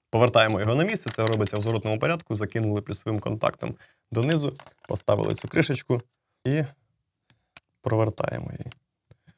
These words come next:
Після чого закриваємо цей язичок, він примагнічується. Також кришечка додатково у нас, так само, як і захисна кришка об'єктиву, кришка батарейного відсіку також таким дротиком до корпусу приторочена. Окуляр має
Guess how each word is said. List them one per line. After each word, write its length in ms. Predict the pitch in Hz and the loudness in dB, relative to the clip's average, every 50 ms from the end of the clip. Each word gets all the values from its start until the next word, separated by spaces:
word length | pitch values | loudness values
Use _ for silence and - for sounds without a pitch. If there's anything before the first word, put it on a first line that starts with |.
| _ _ _ _ | _ _ _ _
Після 180 | - - 107 104 | -8 -6 -6 -6
чого 360 | - - 151 143 135 117 110 - _ _ _ _ | 0 2 4 6 6 4 2 -2 _ _ _ _
закриваємо 640 | - 110 107 - - 107 110 117 110 104 104 104 | -6 -6 -2 0 2 4 6 6 6 4 4 0
цей 160 | 104 - 110 110 | -2 -2 0 0
язичок, 420 | 107 107 113 - 151 151 - - | 0 -2 -2 -2 0 0 0 0
він 120 | 110 104 | 0 0
примагнічується. 680 | 101 110 117 117 113 139 170 185 - 170 156 143 - - | 2 2 2 4 4 4 2 2 2 0 0 0 -2 0
Також 300 | - - 123 - - - | 2 2 2 2 0 -4
кришечка 440 | - - 123 - 113 - - - 110 | -2 -2 -2 -2 -2 -6 -4 -2 -2
додатково 440 | 107 104 101 - - 113 107 104 113 | -2 -2 -4 -2 -2 0 0 0 -2
у 40 | |
нас, 120 | 113 113 110 | -4 -6 -8
так 120 | 110 - | -8 -6
само, 240 | - - 107 104 104 | -2 -2 0 2 2
як 280 | 107 107 - - - 117 | 0 0 -4 -8 -6 -2
і 200 | 113 113 110 107 - - _ _ - - | -2 0 -2 -2 -4 -12 _ _ -14 -2
захисна 400 | 110 110 - - 107 - 110 101 | -2 0 0 0 0 0 0 0
кришка 320 | - 113 110 - - 120 | 2 0 0 0 0 0
об'єктиву, 500 | 120 135 131 - - 208 220 180 123 - - - - _ _ | 0 0 0 0 0 2 4 4 4 2 0 -6 -20 _ _
кришка 300 | - 123 120 - - 107 | 2 2 2 2 2 0
батарейного 400 | 107 104 - 117 120 117 113 113 | 2 2 4 2 4 4 2 2
відсіку 360 | 123 123 - 165 165 - 113 | 0 -2 -2 -4 -2 -2 -2
також 360 | - - 123 135 - 131 - 113 | -2 -4 -4 -4 -4 -4 -4 -6
таким 340 | - - - 117 110 107 104 | -10 -8 -4 -2 -2 0 2
дротиком 520 | 107 120 135 135 131 117 - - 107 104 | 2 2 2 2 0 0 0 0 0 2
до 140 | 101 113 113 | 2 0 0
корпусу 520 | 110 - 117 - - - 117 - 123 117 - _ _ - - _ _ | 0 -2 -4 -4 -2 -4 -4 -2 -4 -4 -6 _ _ -20 -20 _ _
приторочена. 640 | - 107 104 98 - 113 107 104 104 - - - - - - _ _ _ | -2 -2 -2 0 0 0 0 2 0 -2 -6 -8 -8 -10 -12 _ _ _
Окуляр 440 | 131 117 - 151 147 143 123 104 - - _ _ _ _ _ _ _ _ | 0 4 6 8 10 10 10 8 8 2 _ _ _ _ _ _ _ _
має 420 | 117 110 107 110 113 110 107 107 | -2 0 2 2 4 4 2 0